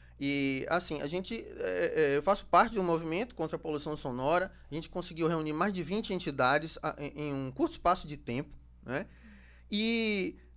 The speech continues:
nós estamos recebendo denúncias. O que é que a gente faz? A gente orienta que, que entre em contato, que faça denúncia através da, da, dos canais disponibilizados pelo poder público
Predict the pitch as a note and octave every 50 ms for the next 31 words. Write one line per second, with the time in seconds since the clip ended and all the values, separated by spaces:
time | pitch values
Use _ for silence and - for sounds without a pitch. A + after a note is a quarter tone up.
0 | - - - - F3+ F#3 G#3+ A#3 A#3+ A3+ - - G#3+ A3 A3+ G3+ A3 A#3+ B3 -
1 | - B3+ B3+ F#3+ D3+ D3 F3+ G#3 B3+ C4+ A#3+ C4 B3+ G#3+ - B3 A3 F3+ D#3+ D#3
2 | D#3+ - - B2+ - - - B3 A#3+ A#3+ B3 G#3 E3+ E3 D3 - - - A#2 A2
3 | A2 G2 - - - - - - - - - C3+ C3 C#3+ C#3 C#3 C#3 - B2 A#2+
4 | A2+ - - - - - - - C#3 D#3+ D#3+ E3 D#3 D3+ D#3+ F3+ A3 A3+ - C4
5 | - - - - - - E3+ E3 D3+ - - - - - D#3 D#3+ F3 F3 F3+ E3+
6 | E3 D#3 C#3+ C#3 - - - E3 - - G#3+ B3 - C#4 F#3+ F3+ D#3 D3 D3 D3
7 | D3 C#3+ - C#3 A2+ - - - - - - D3 D3 - D#3 D3 D3 D3 D3+ D#3
8 | D3 C#3 C#3+ C#3 - - - C3 C3+ C3+ B2+ A#2+ A#2 A2+ - - - - - -
9 | - C#3 C#3+ - - - E3+ D#3 D3+ D3 D3+ D3+ D3 C#3 C#3 - D3 C3+ D#3 F#3+
10 | - - F#3 E3+ E3 D#3 D3+ D3 C#3 B2+ C#3 C3 C3+ C3 - - - D#3+ D3 -
11 | - C3+ A#2+ A#2+ A#2+ - - - - F#3+ A3+ C4 A3+ G3 - - -